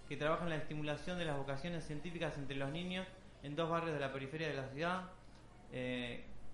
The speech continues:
que son de la zona sur. Y bueno, eso es lo que,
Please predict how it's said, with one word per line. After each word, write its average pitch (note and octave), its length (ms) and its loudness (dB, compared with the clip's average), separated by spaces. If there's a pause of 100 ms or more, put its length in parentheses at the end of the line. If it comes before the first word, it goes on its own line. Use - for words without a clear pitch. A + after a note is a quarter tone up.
que C3+ 100 0
son D3+ 260 0
de C3+ 300 2
la B2+ 160 0
zona D3+ 220 0
sur. F#3+ 260 0 (1300)
Y G3 380 4
bueno, G#3 480 4 (100)
eso G#3+ 220 2
es G3 60 2
lo F#3 140 2
que, E3 680 2